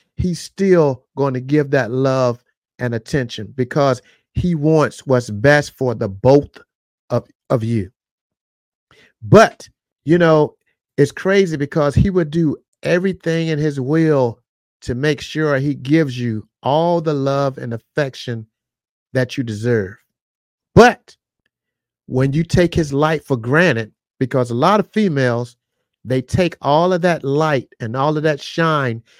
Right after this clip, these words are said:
that the man is giving you, you take it for granted, and you never,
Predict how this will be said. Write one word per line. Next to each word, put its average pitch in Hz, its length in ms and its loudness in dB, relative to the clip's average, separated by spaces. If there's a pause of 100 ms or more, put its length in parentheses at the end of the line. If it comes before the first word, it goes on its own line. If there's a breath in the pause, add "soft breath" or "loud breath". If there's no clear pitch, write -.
(220 soft breath)
that 127 220 -4
the 117 100 -4
man 147 420 -2
is 113 140 -4
giving 117 480 -2
you, 135 380 -2 (520)
you 139 140 -4
take 165 320 0
it 120 100 -12
for 110 120 -6
granted, 120 560 -2 (420)
and 117 260 -4
you 143 120 0
never, 160 800 4